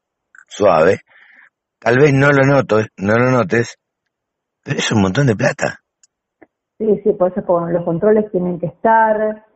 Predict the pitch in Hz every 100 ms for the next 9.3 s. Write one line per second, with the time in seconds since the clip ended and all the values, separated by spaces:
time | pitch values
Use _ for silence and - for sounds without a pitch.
0 | _ _ - 170 160 156 156 160 160 156
1 | 156 160 147 143 160 156 151 - - 160
2 | 156 160 170 175 175 196 190 190 175 156
3 | - 160 160 156 151 151 143 147 - 151
4 | 147 _ 214 220 202 190 208 202 156 185
5 | 214 220 151 147 147 123 131 117 160 -
6 | 156 160 151 - 180 175 175 147 147 -
7 | 170 165 165 165 165 160 - _ _ _
8 | 156 135 135 127 - 214 214 220 196 180
9 | 175 175 170